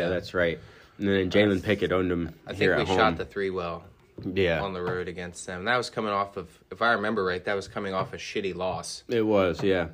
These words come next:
Speaker 1: Um,
Speaker 2: So it was really,
Speaker 1: and they,
Speaker 2: <laughs>
Speaker 1: and
Speaker 2: that
Speaker 1: they
Speaker 2: one
Speaker 1: went
Speaker 2: was
Speaker 1: out
Speaker 2: really
Speaker 1: there
Speaker 2: nice to
Speaker 1: and
Speaker 2: see.
Speaker 1: they went out there and kinda dominated that.
Speaker 2: Which,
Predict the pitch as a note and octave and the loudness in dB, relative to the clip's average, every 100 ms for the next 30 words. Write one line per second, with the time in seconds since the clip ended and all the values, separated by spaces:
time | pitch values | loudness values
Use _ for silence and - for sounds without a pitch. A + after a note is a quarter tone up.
0 | - G2+ F#2 F2 G#2 B2+ A2 G#2+ A#2 G2+ | -6 -6 -4 0 6 6 6 6 6 6
1 | G2+ D3+ - G#2+ C3+ D#3 A2 G#2+ A2+ A2+ | 10 10 10 6 8 8 6 6 6 6
2 | G#2 G2+ G2 F#2 F#2 F#2+ F2 G2+ G2 F#2+ | 6 4 2 -2 -2 -2 0 -2 -2 -4
3 | F2+ G2 F2+ - F#2+ E2+ F2+ F2+ F2+ E2+ | -4 -8 -8 -6 -8 -6 -8 -8 -10 -10
4 | E2 F2 F2 E2 _ - - - A2 G#2 | -12 -12 -12 -14 _ -20 -8 2 4 4
5 | - | 0